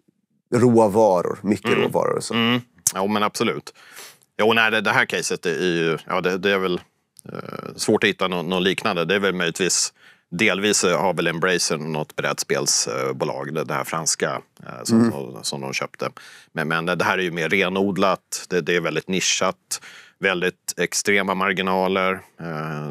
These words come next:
Speaker 1: Nu kan
Speaker 2: vä-,
Speaker 1: inte,
Speaker 2: väl-,
Speaker 1: ja.
Speaker 2: väldigt bra fritt kassaflöde, över fem procent fritt, eh, som de i princip, eh, de-, delar ut merparten av, eh, löpande. Eh, i och med att det är Storbritannien så är det ingen källskatt på, på utdelningarna. Eh,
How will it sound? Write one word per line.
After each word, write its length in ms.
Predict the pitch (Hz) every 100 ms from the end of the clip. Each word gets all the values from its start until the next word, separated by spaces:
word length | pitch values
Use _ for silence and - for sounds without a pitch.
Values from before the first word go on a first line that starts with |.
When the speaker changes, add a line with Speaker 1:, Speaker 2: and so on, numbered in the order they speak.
| 135
Speaker 1:
Nu 140 | 143
kan 180 | - 170
Speaker 2:
vä-, 60 |
Speaker 1:
inte, 120 | 202 147
Speaker 2:
väl-, 200 | 131 127
Speaker 1:
ja. 60 | 123
Speaker 2:
väldigt 260 | 123 131
bra 160 | 123 113
fritt 240 | 117 104
kassaflöde, 600 | - 107 107 - 92 92
över 320 | 104 90 95
fem 240 | 92 101 92
procent 540 | 101 95 92 98 -
fritt, 480 | - - 90 _ - - - - _
eh, 120 | 87 82
som 200 | 90 90
de 120 | 87
i 80 | 85
princip, 420 | 85 85 85 -
eh, 140 | 78
de-, 320 | 76 - 80
delar 260 | 80 80 80
ut 240 | 90 90
merparten 520 | 92 80 - 87 - 80
av, 200 | 85 95 78
eh, 60 | 76
löpande. 540 | 80 76 76 76 80 - - - - _ -
Eh, 120 | 80
i 180 | 76 90
och 40 |
med 80 | 87
att 60 | 80
det 80 |
är 40 | 85
Storbritannien 640 | - 85 80 82 85 85
så 100 | 85
är 40 | 80
det 60 |
ingen 140 | 80 76
källskatt 600 | - 78 - - 90 -
på, 160 | 78
på 160 | - 85
utdelningarna. 640 | 80 - 80 78 80 80 85 - _ _ _ _ _ 69
Eh, 520 | 69 67 67 67 69